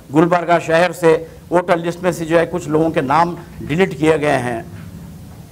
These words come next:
तो ये इतला के बाद हमने जो है camp रखा था,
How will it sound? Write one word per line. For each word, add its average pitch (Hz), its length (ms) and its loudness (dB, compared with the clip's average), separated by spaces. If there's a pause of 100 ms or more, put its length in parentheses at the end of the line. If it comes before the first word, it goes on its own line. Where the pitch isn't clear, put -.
(400)
तो 151 60 0
ये 185 200 2
इतला 214 360 2
के 220 160 -2
बाद 196 260 2
हमने 202 240 -2
जो 190 100 2
है 190 80 4
camp 185 280 -2
रखा 165 260 -2
था, 139 240 -4